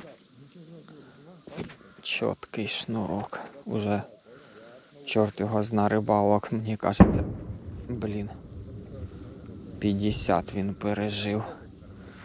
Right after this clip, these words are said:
І хоч би що, даже лишніх десять метрів, двадцять побитих жизнью не обрізав. Ну, того, що, конечно, окуня лове. Ну, нитки й на окунях снашуються, дай Боже.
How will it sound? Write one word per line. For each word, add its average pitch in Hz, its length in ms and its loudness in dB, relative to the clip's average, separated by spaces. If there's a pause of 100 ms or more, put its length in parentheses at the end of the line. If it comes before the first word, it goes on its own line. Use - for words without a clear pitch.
(240)
І - 40 -4
хоч 104 280 4
би 104 180 4
що, 101 240 4
даже 104 320 6
лишніх 107 480 4
десять 104 400 0
метрів, 95 480 2
двадцять 90 500 0
побитих 98 540 4
жизнью 92 420 0
не 95 180 2
обрізав. 95 500 0
Ну, 175 80 2
того, 143 240 -2
що, 117 160 0
конечно, 120 460 2
окуня 120 400 2
лове. 87 400 0 (840)
Ну, 113 140 6
нитки 117 340 4
й 107 60 6
на 113 160 4
окунях 110 580 -2
снашуються, 98 840 2
дай 85 240 2
Боже. 95 480 -4